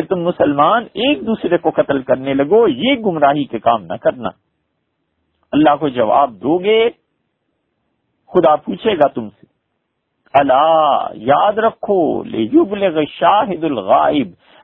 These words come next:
آج جو تم میری با-، اس بات کو سن رہے ہو، ان تک پہنچانا جو امت میں میرے بعد آئیں گے۔ آج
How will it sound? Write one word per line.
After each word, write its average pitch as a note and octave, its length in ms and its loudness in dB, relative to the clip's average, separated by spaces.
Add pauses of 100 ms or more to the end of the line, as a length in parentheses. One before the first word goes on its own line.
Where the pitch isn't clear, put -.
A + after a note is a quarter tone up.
(140)
آج F3 220 0
جو F#3 80 -2
تم G3 200 -6
میری F#3+ 240 -4
با-، D3 160 0
اس D#3 200 -2
بات D3 280 0
کو D#3 120 -2
سن G#3+ 260 -6
رہے D3 260 0
ہو، G#3+ 280 2
ان C#4 380 -4
تک C#4 240 -2
پہنچانا F#3 800 0 (340)
جو F3 180 2
امت G#3 340 -2
میں F#3+ 100 -6
میرے F3+ 220 2
بعد D#3+ 240 2 (100)
آئیں G#3+ 360 -2
گے۔ C#3 200 2 (380)
آج E3 240 2